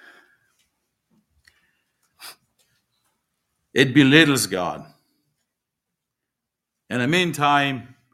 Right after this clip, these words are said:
if we have a healthy perspective of God, we have a healthy relationship with him. And he's dear to us when we hold him dear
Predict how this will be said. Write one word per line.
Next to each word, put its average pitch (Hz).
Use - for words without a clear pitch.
if 113
we 107
have 123
a 117
healthy 123
perspective 113
of 92
God, 101
we 95
have 90
a 87
healthy 92
relationship 82
with 78
him. 76
And 98
he's 92
dear 104
to 107
us 98
when 95
we 92
hold 113
him 98
dear 95